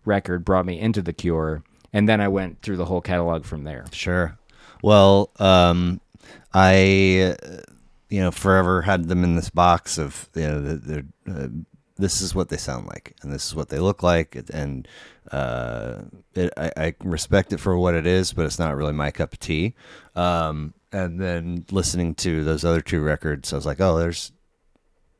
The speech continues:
Speaker 2: there's a way more complex animal than that," and, uh, immediately ratcheted up my, uh, respect and admiration. However, for this one, I think I like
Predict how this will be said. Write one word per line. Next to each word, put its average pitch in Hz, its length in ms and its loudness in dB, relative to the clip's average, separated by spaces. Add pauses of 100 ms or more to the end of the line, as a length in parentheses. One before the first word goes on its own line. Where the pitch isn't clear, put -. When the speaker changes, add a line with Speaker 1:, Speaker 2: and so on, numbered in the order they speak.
(200)
Speaker 2:
there's 101 200 -10
a 107 60 0
way 104 500 6
more 95 260 4
complex 82 560 0
animal 78 340 -2
than 73 200 -4
that," 78 300 0
and, 73 300 -6 (440)
uh, 69 380 -2 (300)
immediately 87 560 2
ratcheted 82 540 2
up 76 180 -4
my, 73 500 -4
uh, 67 640 -8
respect 80 560 -4
and 71 120 -6
admiration. 76 720 -4 (320)
However, 92 720 2
for 82 180 -6
this 104 300 2
one, 76 340 -2 (260)
I 87 120 -4
think 92 280 -2
I 85 100 2
like 78 520 -4